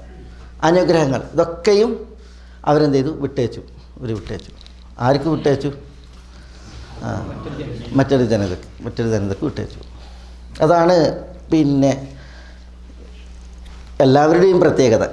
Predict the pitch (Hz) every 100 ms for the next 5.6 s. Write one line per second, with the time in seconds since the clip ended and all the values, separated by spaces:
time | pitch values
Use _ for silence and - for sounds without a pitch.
0 | - 117 131 139 151 156 127 120 113 104
1 | 120 151 147 151 165 139 202 202 196 190
2 | 175 190 185 - - - - - - -
3 | - - - - - - - - - -
4 | - - - 151 143 156 131 117 131 135
5 | 135 139 131 135 139